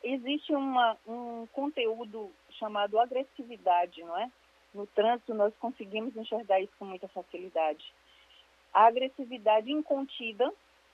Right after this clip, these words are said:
ela aparece com muita facilidade no trânsito porque trata de intolerâncias. Certas posturas humanas, elas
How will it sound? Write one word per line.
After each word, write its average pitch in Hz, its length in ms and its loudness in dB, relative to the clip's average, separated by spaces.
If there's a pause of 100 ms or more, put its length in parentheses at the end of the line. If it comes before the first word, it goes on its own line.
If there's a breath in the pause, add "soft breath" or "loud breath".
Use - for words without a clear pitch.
(260)
ela 226 240 2
aparece 240 500 -2
com - 80 -12
muita 254 400 -10
facilidade 226 640 -2
no 220 160 -8
trânsito 254 420 -4
porque 220 340 -4
trata 196 380 2
de 190 140 -10
intolerâncias. 262 920 -4 (1040)
Certas 269 440 6 (100)
posturas 254 920 -2
humanas, 233 600 -4 (1000)
elas 240 260 2